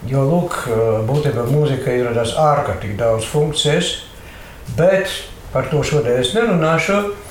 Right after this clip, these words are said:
Runa ir par ļoti specifiskām lietām. Tad, pirmkārt, tad visos gadījumos, kad runa ir par šo paradību, tā saucamo mūziku, izrādās, ka domājušie cilvēki,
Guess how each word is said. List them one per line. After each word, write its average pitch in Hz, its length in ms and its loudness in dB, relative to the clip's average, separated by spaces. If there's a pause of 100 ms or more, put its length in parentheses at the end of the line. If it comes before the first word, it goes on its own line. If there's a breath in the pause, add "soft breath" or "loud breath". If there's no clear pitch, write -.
(140 loud breath)
Runa 180 400 2
ir 170 100 -2
par 156 160 4
ļoti 160 180 2
specifiskām 143 680 0
lietām. 127 380 -2
Tad, - 260 -10 (600)
pirmkārt, 135 520 0
tad 95 160 -4
visos 139 460 0
gadījumos, 160 440 0
kad 120 160 -2
runa 139 300 0
ir 127 160 0
par - 240 0 (460)
šo 123 340 0 (920)
paradību, 143 840 2
tā 92 180 -2
saucamo 113 480 0
mūziku, 165 540 2 (960 loud breath)
izrādās, 139 680 2
ka 127 140 2
domājušie 135 640 2
cilvēki, 160 580 2